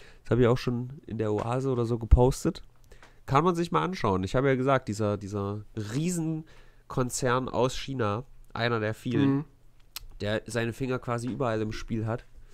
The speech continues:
Speaker 1: Ich habe fast nichts, äh, ich nutze fast nichts, äh, wo der drin ist. Äh, Spotify zum Beispiel ist auch quasi mit drin. Just
Speaker 2: Oh.
Speaker 1: saying. Und da kann man sich mal mit einem relativ guten Video eine Meinung bilden, was da los ist.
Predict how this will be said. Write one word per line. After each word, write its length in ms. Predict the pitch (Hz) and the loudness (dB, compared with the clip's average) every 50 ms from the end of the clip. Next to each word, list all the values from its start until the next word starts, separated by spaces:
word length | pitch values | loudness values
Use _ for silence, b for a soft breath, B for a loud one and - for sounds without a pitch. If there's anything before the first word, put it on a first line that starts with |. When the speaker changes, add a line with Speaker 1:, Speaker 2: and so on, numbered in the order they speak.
| b b b b b b b b b b b b | b b b b b b b b b b b b
Speaker 1:
Ich 80 | - | -4
habe 100 | 117 101 | -4 -2
fast 340 | - - 135 131 - - - | 0 0 0 0 0 0 0
nichts, 520 | 131 135 - - - - - - - - - - | 0 0 0 -2 -6 -6 -6 -4 -6 -6 -2 0
äh, 440 | 82 113 113 117 117 113 107 92 98 - - - | 4 6 6 6 6 6 4 4 2 -2 -2 -4
ich 180 | - - - | -4 -2 0
nutze 260 | 127 131 - - - - | 0 0 0 2 2 4
fast 340 | - 135 131 127 - - | 4 4 4 2 2 0
nichts, 420 | 127 131 127 - - - - - - - | 0 0 0 0 -4 -10 -10 -10 -8 -4
äh, 600 | - 104 117 117 117 117 113 113 110 113 110 107 | -2 0 0 2 2 2 2 2 0 0 0 0
wo 140 | 107 113 | 0 0
der 140 | 110 107 107 | 2 2 0
drin 260 | 107 104 110 117 113 | 0 0 -2 -2 -2
ist. 320 | - 85 104 107 - - - - | 0 0 0 -2 -2 -8 -10 -6
Äh, 140 | - - 101 | -4 -2 -2
Spotify 520 | - - - 175 208 233 - - 104 98 98 | 0 6 6 6 6 6 4 4 4 2 2
zum 140 | 107 104 | 2 0
Beispiel 340 | 98 95 101 107 - - 131 | 2 2 2 0 0 -2 0
ist 60 | 123 | 0
auch 240 | 131 131 147 160 - | 2 0 0 0 -2
quasi 360 | - - 107 101 98 92 98 | -4 -2 0 0 0 -2 -4
mit 240 | 98 98 92 - - | -6 -6 -8 -8 -6
drin. 220 | - 101 113 175 - b b b b b b b b b b b b b b b b b - - - - - - - | -6 -4 -4 -6 -8 b b b b b b b b b b b b b b b b b -20 -20 -20 -20 -20 -18 0
Just 360 | - 123 131 127 - 147 113 101 | 4 6 6 8 6 4 2 -2
Speaker 2:
Oh. 20 | |
Speaker 1:
saying. 640 | - - - 165 151 147 123 104 98 101 110 135 165 - - - - - - - - - - - | -4 0 2 4 6 6 6 4 4 2 0 -4 -8 -12 -16 -20 -20 -20 -20 -20 -20 -20 -6 0
Und 300 | 113 110 107 98 95 - | 2 4 4 4 6 8
da 400 | 113 107 104 101 101 98 98 98 | 10 10 12 12 12 12 10 8
kann 240 | 95 - - 107 104 | 6 4 4 4 6
man 160 | 110 123 127 | 6 6 6
sich 180 | 135 151 151 - | 4 0 -2 2
mal 520 | 165 165 170 170 180 190 202 214 226 226 | 2 4 4 4 4 4 4 2 2 0
mit 260 | 214 165 139 131 - - | -2 -2 -4 -4 -4 -4
einem 240 | 123 117 113 110 | -4 -4 -2 -4
relativ 520 | 110 - 95 92 95 120 - - 180 - - | 0 0 2 2 2 0 0 -2 -4 -4 -2
guten 320 | - 123 - - 127 110 | -2 -2 -2 -2 -4 -2
Video 320 | 98 98 98 110 117 131 139 | -2 -2 -2 0 -2 -2 -2
eine 260 | 151 156 156 165 170 | -4 -4 -6 -6 -4
Meinung 380 | 180 196 220 240 226 147 110 | -4 -4 -4 -4 -4 -4 -4
bilden, 260 | - 78 - - - 82 | -4 -6 -6 -6 -6 -8
was 180 | 82 - - | -8 -8 -6
da 120 | - 117 131 | -6 -6 -4
los 260 | 151 160 170 160 - | -2 -4 -4 -6 -8
ist. 320 | - - - - - - | -10 -12 -12 -14 -14 -18